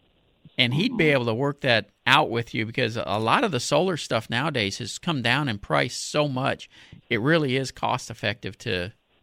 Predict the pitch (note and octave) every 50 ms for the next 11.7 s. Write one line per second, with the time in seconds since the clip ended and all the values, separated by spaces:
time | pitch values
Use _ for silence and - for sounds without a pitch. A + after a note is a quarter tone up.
0 | _ _ - - D3 C3 B2+ B2+ B2+ A#2 - - A2 A2 G2+ G#2 G#2 G#2 G2 -
1 | G2+ - A#2+ G#2+ G2 - - - - G#2+ G#2+ - - - - - A2 G2 G2+ G2
2 | G2 - - G#2+ G2 - - - - - - - - _ _ - - A#2 A2+ G2+
3 | G2 A#2 C3 B2+ C3 C3+ C#3+ C#3 - - D3 C3 - - E3+ D#3 D#3 D#3 - -
4 | - _ _ _ _ _ _ _ _ _ _ _ _ _ _ - - B2 B2 A2+
5 | G#2+ G#2 G2 F#2+ G2+ F#2+ F#2+ F#2+ F#2 F#2+ G2+ G#2+ - _ _ - - _ _ -
6 | - - - - - - - G#3+ A#3+ A3+ G#3+ F#3+ F#3+ F#3 - - - D#3+ C#3 B2+
7 | A#2 A2+ A#2+ C3 - _ _ _ _ _ _ _ _ _ _ - - - - -
8 | - - F#3+ F#3+ - - - G3 D#3+ D#3+ D#3+ E3 E3 D3 C3 A#2+ A#2+ A#2+ B2+ -
9 | - _ _ - C3+ D#3 F3 F#3+ F#3 D#3 - - - E3+ D#3+ D#3 C#3+ C#3 - -
10 | - E3+ E3 D3+ D3 C#3 - - - D#3 D3+ C#3+ B2+ - C3 G2+ G2+ A2 A#2+ C#3+
11 | C3+ B2 A2+ - - - B2+ A#2+ A2 G#2+ G#2+ G#2+ -